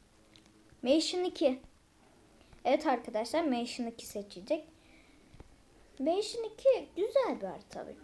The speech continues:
Ben seviyorum. Güzel bir harita, evet. Ve arkadaşlar, e, duyuru, böyle bir ş-, bir şey söyleyeceğim. Burayı i-, i-, dikkatli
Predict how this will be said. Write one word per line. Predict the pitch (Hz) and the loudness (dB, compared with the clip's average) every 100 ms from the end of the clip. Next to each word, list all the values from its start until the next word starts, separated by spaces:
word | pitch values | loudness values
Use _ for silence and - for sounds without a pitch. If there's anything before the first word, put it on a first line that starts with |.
| - | -2
Ben | 254 | -2
seviyorum. | 254 247 220 233 202 196 - - - - | -2 -4 -4 -2 -2 -4 -12 -20 -20 -16
Güzel | - 220 254 220 | -10 0 2 2
bir | 202 | -2
harita, | 185 185 190 185 | -6 -8 -10 -10
evet. | 185 180 - - - - - - - - - - _ - - - | -10 -12 -16 -20 -20 -20 -20 -20 -20 -20 -20 -20 _ -20 -18 0
Ve | 269 330 | 4 4
arkadaşlar, | 277 254 240 214 208 - 339 339 - - - - | 2 0 -4 -4 -6 -4 -4 -6 -16 -20 -20 -6
e, | 226 226 226 214 | -2 -2 -2 -2
duyuru, | 254 262 294 330 339 - - - | 2 2 2 0 -2 -6 -20 0
böyle | 262 285 294 | 2 4 2
bir | 262 381 - - - | 0 -4 -6 -20 -12
ş-, | - - 214 | -8 -6 -4
bir | 240 | 0
şey | - 285 262 | 2 2 2
söyleyeceğim. | 247 208 285 370 - - - | 0 0 -2 -2 -8 -18 -4
Burayı | 277 294 269 | 2 6 6
i-, | 370 277 - - - | 4 -2 -6 -8 -6
i-, | 262 208 | -4 -2
dikkatli | 269 - 285 285 240 226 | -4 -2 -4 -2 -6 -6